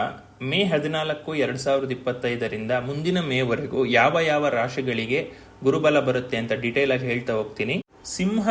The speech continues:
ರಾಶಿಯವರಿಗೆ ಮೇ ಹದಿನಾಲ್ಕನೇ ತಾರೀಕಿನಿಂದ ಮುಂದಿನ ಮೇವರೆಗೂ, ಅಂದ್ರೆ ಎರಡ್ ಸಾವಿರದ ಇಪ್ಪತ್ತಾರು ಮೇವರೆಗೂ ಸಂಪೂರ್ಣವಾದ ಗುರುಬಲ ಇರುತ್ತೆ. ಅದು ಕೂಡ ಹನ್ನೊಂದನೇ ಮನೆಯಲ್ಲಿ ಗುರು.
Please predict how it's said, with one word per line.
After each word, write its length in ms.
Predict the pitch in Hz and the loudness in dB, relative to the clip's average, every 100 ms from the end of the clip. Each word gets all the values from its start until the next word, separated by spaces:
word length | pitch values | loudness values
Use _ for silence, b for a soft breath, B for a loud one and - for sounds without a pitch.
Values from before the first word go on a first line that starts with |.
| 202 | 4
ರಾಶಿಯವರಿಗೆ 960 | 170 156 143 131 117 117 127 143 165 | 4 2 0 0 0 -2 2 2 2
ಮೇ 260 | 165 151 196 | 0 0 0
ಹದಿನಾಲ್ಕನೇ 960 | 175 135 139 156 160 156 - 156 156 | 0 0 0 0 -2 -4 -4 -4 -4
ತಾರೀಕಿನಿಂದ 800 | 151 131 123 117 113 113 107 107 117 127 139 135 | -2 -2 0 -2 -6 -8 -8 -4 0 0 0 -4
ಮುಂದಿನ 380 | 135 165 175 202 | -8 -4 -2 0
ಮೇವರೆಗೂ, 920 | 185 147 131 123 113 107 117 123 120 | 0 2 2 2 0 -4 0 2 2
ಅಂದ್ರೆ 260 | - 131 151 | 0 0 2
ಎರಡ್ 180 | 135 127 | 2 2
ಸಾವಿರದ 260 | 143 143 | 2 0
ಇಪ್ಪತ್ತಾರು 540 | 131 - 143 - 143 139 | -2 -2 -2 2 2 2
ಮೇವರೆಗೂ 880 | 123 131 127 110 107 120 135 139 B B - | 0 2 2 0 -2 0 0 -2 B B 2
ಸಂಪೂರ್ಣವಾದ 920 | 139 139 147 165 156 139 127 123 131 | 2 4 0 0 0 0 2 2 2
ಗುರುಬಲ 440 | 143 127 120 120 | 2 2 2 4
ಇರುತ್ತೆ. 960 | 120 123 117 113 - 123 123 113 - - - - - - | 4 4 2 -2 -2 2 4 2 -2 -10 -14 -20 -12 -2
ಅದು 360 | 127 135 151 | 0 2 0
ಕೂಡ 260 | 147 127 123 135 139 B B B | 0 2 6 6 6 B B B
ಹನ್ನೊಂದನೇ 640 | - 120 135 156 156 156 151 | -4 0 2 2 0 0 0
ಮನೆಯಲ್ಲಿ 760 | 143 127 127 123 120 123 185 196 - - - 120 | 0 2 2 0 0 0 0 -2 -10 -16 -12 -2
ಗುರು. 400 | 120 120 123 | 0 6 6